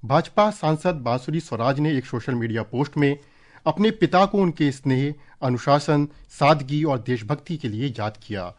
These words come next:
बारह जुलाई उन्नीस सौ बावन को सोलन में जन्मे स्वराज कौशल को उन्नीस सौ नब्बे में सैंतीस वर्ष की आयु में मिजोरम का राज्यपाल नियुक्त किया गया था।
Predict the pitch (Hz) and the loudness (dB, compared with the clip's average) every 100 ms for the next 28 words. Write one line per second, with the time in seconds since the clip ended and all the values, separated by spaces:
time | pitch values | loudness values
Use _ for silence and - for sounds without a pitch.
0 | - - - 104 117 117 117 113 117 117 | -20 -20 -18 -4 0 0 -2 -2 0 -2
1 | 117 110 117 95 107 135 131 131 127 123 | -4 -4 -6 -4 -2 0 0 0 -2 -2
2 | - - - 147 180 202 196 151 160 170 | -12 -20 0 4 4 4 2 2 2 2
3 | 185 - 127 127 - 123 117 165 160 165 | 0 -2 -2 -2 -2 -4 -2 -2 0 0
4 | 120 117 120 104 101 127 151 143 147 - | 0 -4 -6 -8 -4 0 2 2 0 -6
5 | - _ 175 180 247 - 123 156 - 165 | -20 _ 2 2 0 -4 -2 -2 -2 -4
6 | 123 127 165 170 151 117 120 165 160 131 | 0 0 2 2 2 0 0 -2 -2 -2
7 | 107 104 - 110 147 170 185 - 117 98 | -4 -6 -8 -6 -2 -2 -2 -6 -6 -4
8 | 98 95 - 95 | -6 -10 -12 -16